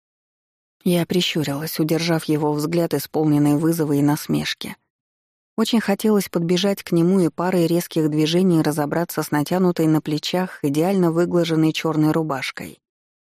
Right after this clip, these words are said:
Сдерживалась из последних сил. В кабинете вдруг стало душно, как в пустыне. Воздух перед глазами начал плавиться, рябить.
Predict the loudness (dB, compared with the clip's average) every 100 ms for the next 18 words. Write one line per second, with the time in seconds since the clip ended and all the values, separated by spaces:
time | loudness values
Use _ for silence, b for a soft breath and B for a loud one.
0 | _ _ _ -6 -2 0 0 0 2 0
1 | -2 -6 -6 -6 -2 0 -2 -4 -8 -10
2 | -10 -16 _ _ _ _ _ _ _ _
3 | _ _ _ _ _ _ _ -6 -2 0
4 | 2 0 0 -4 -2 -2 -4 -6 -2 -2
5 | -2 -2 -2 -2 -2 -4 -8 -8 -6 -6
6 | -8 -8 -8 -12 _ _ _ _ _ _
7 | _ -6 0 0 2 -2 0 0 0 0
8 | 0 0 2 2 4 2 0 -4 -2 -2
9 | 0 -2 -4 -8 -4 -2 0 -2 -8 -18